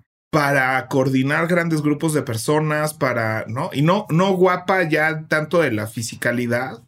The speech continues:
pero hay una extroversión que viene de, de, de saberse popular. Alguien que fue popular en la secundaria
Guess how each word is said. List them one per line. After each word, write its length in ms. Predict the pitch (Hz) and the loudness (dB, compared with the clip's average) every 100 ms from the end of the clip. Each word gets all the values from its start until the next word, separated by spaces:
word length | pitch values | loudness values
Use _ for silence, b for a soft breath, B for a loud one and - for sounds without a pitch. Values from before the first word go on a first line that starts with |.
| _ - | _ -2
pero 360 | 160 156 156 147 | 2 4 4 4
hay 180 | 165 | 2
una 140 | 185 196 | 0 0
extroversión 880 | - - 156 147 135 - 170 165 180 | -2 0 2 4 0 0 2 2 0
que 120 | 170 | 0
viene 340 | 147 147 165 160 | 2 0 0 0
de, 340 | 147 127 117 | 2 2 0
de, 600 | 120 117 113 110 110 - | 0 0 2 0 0 -4
de 480 | 113 123 120 110 110 | -2 0 2 2 0
saberse 480 | 107 123 131 135 156 | 0 0 0 -2 -2
popular. 500 | 147 117 135 127 - | 0 0 2 2 2
Alguien 320 | 135 151 170 | 0 2 0
que 100 | 175 | 0
fue 180 | 151 165 | 0 2
popular 480 | 175 160 156 143 156 | 2 2 2 2 2
en 120 | 165 | 2
la 60 | 151 | 0
secundaria 800 | - 110 120 117 127 127 123 208 | -2 -4 -2 0 0 0 -2 -6